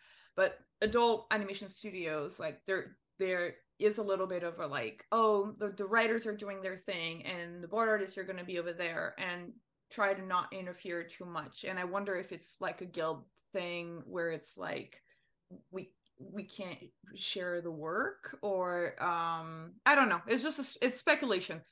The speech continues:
Everybody listening, don't take this and run with it. It's just me speculating. It's not the truth.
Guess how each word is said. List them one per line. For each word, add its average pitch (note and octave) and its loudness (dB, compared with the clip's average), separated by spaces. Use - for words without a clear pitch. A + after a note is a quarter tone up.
Everybody F#3 2
listening, F#3+ -2
don't D#3 -6
take F3 -6
this F#3 -2
and G#3 -2
run E3 -2
with D#3 -2
it. E3 -4
It's F3 -4
just - -10
me F#3+ -8
speculating. D#3 -4
It's - -4
not D#3+ -2
the F3 -2
truth. - 0